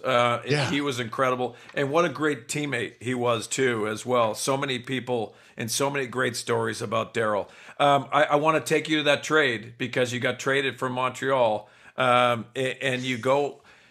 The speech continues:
Speaker 1: you go <laughs> over. Uh, this was, uh, probably difficult for you to take. What was it like, uh, getting traded for the first time?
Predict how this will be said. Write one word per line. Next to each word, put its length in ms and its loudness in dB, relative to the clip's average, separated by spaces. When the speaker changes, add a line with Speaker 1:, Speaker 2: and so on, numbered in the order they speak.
Speaker 1:
you 160 -4
go 120 0
<laughs> 60 0
over. 360 4
Uh, 260 2
this 240 2
was, 240 2
uh, 180 4
probably 340 6
difficult 560 0
for 80 -6
you 80 0
to 60 -6
take. 320 -2
What 120 -2
was 140 -4
it 100 -4
like, 320 -2
uh, 240 4
getting 300 -6
traded 320 -4
for 80 -12
the 80 -8
first 300 -10
time? 220 -10